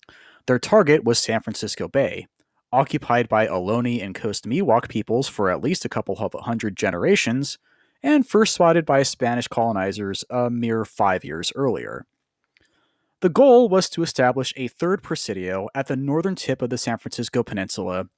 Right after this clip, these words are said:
overlooking the bay's Golden Gate entrance.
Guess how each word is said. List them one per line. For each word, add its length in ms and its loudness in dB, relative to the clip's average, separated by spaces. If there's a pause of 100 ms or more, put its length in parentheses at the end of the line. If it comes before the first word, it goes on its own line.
overlooking 560 2
the 80 0
bay's 360 0
Golden 420 -2
Gate 300 -6
entrance. 580 -6